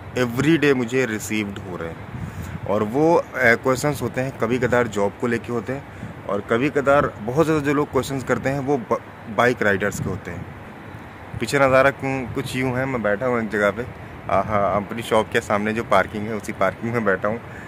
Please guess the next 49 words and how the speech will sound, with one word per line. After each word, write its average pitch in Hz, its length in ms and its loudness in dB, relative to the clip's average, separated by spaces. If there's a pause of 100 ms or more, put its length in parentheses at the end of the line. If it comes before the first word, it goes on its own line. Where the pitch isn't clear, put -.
(340)
आया 101 180 6
था 113 160 4
just 107 240 2
relax 104 320 2
करने, 117 240 -2
यहाँ 110 180 -2
पे 107 120 -4
हवा 101 340 -2
बड़ी 110 180 2
अच्छी - 280 -6
अच्छी 113 200 -6
बहुत 104 400 -8
ज़बरदस्त 101 420 -4
चल 107 60 -4
रही 104 200 -8
है, 90 60 -8
और - 120 -12
गाड़ियाँ 104 320 -4
देखो - 300 -10
भाई - 100 -14
साहब, - 500 -12
सब 107 360 -6
luxurious 90 500 -6
गाड़ी। 92 200 -12 (680)
अच्छा, 101 180 -6
अब 131 240 2
हम 139 180 0
बात 131 220 6
करेंगे 131 500 0 (200)
जो 120 120 2
लोग 131 200 0
भी, 135 360 -6 (440)
आ, 98 320 0 (560)
India, 113 300 2
Pakistan, 104 640 -2
Bangladesh, 98 500 -4
Nepal 95 340 -2
में - 140 -6
हैं, 95 220 -8 (1000)
वो 143 100 6
अगर 156 260 8
driving 123 540 6
की 147 100 6
job 98 300 2
करना 92 220 -2
चाहते 87 320 -10
हैं, - 160 -10
ठीक 135 160 -2
है। 143 160 2